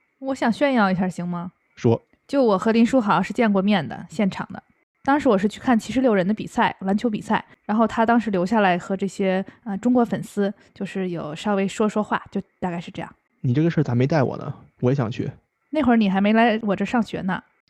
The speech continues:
Speaker 2: 错失了机会。上面咱们说了这么多卡戴珊家族的发家史哈，大家可以看到他们其实没有什么文化背景，也没有什么知识储备，只不过是掌握了如何引流、如何保持话题度、如何提高曝光量。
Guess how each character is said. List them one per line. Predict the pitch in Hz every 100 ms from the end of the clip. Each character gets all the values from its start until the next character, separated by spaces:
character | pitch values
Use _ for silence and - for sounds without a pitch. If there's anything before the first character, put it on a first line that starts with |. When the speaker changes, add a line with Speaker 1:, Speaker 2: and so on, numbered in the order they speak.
| _
Speaker 2:
错 | - 120
失 |
了 | 120
机 | 113 120
会。 | 117 127 _ _ _ - _ _ _ _ _ -
上 | 175
面 | 147
咱 | 135
们 | 139
说 | 156
了 | 151
这 | 151
么 | 123
多 | 117 123
卡 | - 120
戴 | 120
珊 | 131
家 | 139
族 | 131
的 | 127
发 | -
家 | 147 147
史 | 139 127
哈， | 123 135 - _ _ -
大 | 131
家 | 139
可 | 139
以 | 131
看 | 139
到 | 131
他 | 123 -
们 | 170
其 | - 139
实 | 160
没 | 151 131
有 |
什 | 180
么 | 131
文 | 120 135
化 | 160
背 | 175 127
景， | - - - _ - _
也 | -
没 | 113
有 | 147
什 | 143
么 | 143
知 | 165
识 | 180
储 | 143 -
备， | - 123 - _ _ _ -
只 | -
不 | 127
过 | 156
是 | 170
掌 | 139 156 127
握 |
了 | 127 117
如 | 135
何 | 151
引 | 147 104
流、 | 80 107 135 -
如 | 143
何 | 151
保 | 147 117
持 | -
话 | 131 139
题 | 131
度、 | 151 147 156 _ -
如 | 139
何 | 143
提 | 143 139
高 | 147
曝 | 139
光 | 127 143
量。 | 147 151